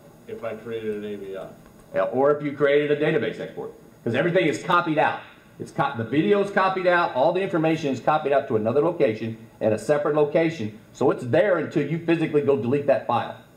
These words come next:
Speaker 1: And just for intellectual purposes, what is it that it's copied out as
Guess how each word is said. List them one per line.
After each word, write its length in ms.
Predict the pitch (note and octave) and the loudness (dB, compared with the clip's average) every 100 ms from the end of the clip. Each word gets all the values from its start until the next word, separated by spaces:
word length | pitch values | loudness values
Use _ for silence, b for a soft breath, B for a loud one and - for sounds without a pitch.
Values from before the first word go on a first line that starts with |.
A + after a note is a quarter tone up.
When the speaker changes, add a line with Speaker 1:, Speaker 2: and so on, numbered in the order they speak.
| A#2+ | -12
Speaker 1:
And 140 | A2 | -10
just 200 | C3 B2+ | -10 -12
for 180 | A#2+ A#2 | -10 -6
intellectual 420 | A2+ A2+ A2+ G#2+ G2 | -6 -4 -6 -10 -12
purposes, 560 | G#2+ G#2 G#2 G#2+ - - - - F2+ - - - | -12 -12 -14 -16 -18 -20 -20 -18 -16 -18 -20 -14
what 260 | A#2+ D3 D3+ | -2 -2 0
is 220 | C#3 C3+ | -4 -6
it 240 | B2+ G#2+ A2+ | -12 -12 -12
that 100 | A2+ | -12
it's 220 | A2 - - | -12 -16 -12
copied 440 | C#3+ C3+ B2 A2 A2 | -8 -8 -8 -10 -8
out 320 | - - - | -6 -6 -8
as 260 | G2 G2 | -14 -14